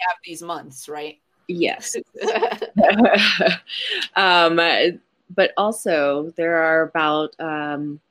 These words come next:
Speaker 2: twenty, no, I, I would say about fifteen
Speaker 1: Dude, I
Speaker 2: other
Speaker 1: love this
Speaker 2: national
Speaker 1: list.
Speaker 2: months.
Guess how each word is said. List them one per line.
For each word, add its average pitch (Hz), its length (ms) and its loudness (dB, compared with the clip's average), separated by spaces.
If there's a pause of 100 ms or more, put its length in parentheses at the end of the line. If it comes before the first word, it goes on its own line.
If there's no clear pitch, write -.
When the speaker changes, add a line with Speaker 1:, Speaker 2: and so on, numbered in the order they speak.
(120)
Speaker 2:
twenty, 190 400 -6 (180)
no, 135 280 -10 (180)
I, 165 200 -6
I 165 40 -16
would 170 160 -10
say 151 100 -8
about 139 220 -4
fifteen 135 600 -2 (460)
Speaker 1:
Dude, - 80 0
I 214 40 6
Speaker 2:
other 175 440 8
Speaker 1:
love 160 100 -6
this 170 160 4
Speaker 2:
national 170 380 2
Speaker 1:
list. 156 100 2
Speaker 2:
months. 156 340 2